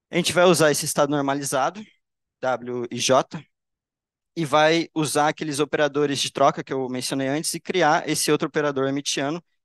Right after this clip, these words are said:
Y, é, um, dois, é, um, dois, dois, né? Bom, se a gente aplica nesses estados normalizados, a gente vê que o alto valor, né, vai s-, vai, é, vai,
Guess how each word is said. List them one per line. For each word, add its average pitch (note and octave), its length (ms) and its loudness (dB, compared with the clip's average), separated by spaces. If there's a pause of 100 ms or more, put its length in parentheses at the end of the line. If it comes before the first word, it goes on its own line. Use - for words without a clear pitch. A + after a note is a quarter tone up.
Y, G3 400 -4 (840)
é, B2 240 0
um, C#3+ 180 -2
dois, C#3 680 -4 (640)
é, A2+ 180 -6
um, B2+ 120 -4
dois, C3 180 -2
dois, G#2 280 -8
né? C#3+ 200 -8 (880)
Bom, D3+ 180 4
se D3+ 100 -2
a D#3+ 40 4
gente F3+ 160 2
aplica G3+ 400 0
nesses D#3+ 320 0
estados B2+ 340 2
normalizados, B2+ 1040 -4 (240)
a C3+ 100 -8
gente D3+ 220 -2
vê D3+ 300 0
que D3+ 240 0
o D3 100 4
alto F3 220 2
valor, D3+ 560 -2 (540)
né, A#2+ 260 -6
vai C3 160 2
s-, - 320 -2
vai, C3 480 2
é, A#2 460 -4
vai, C#3 200 0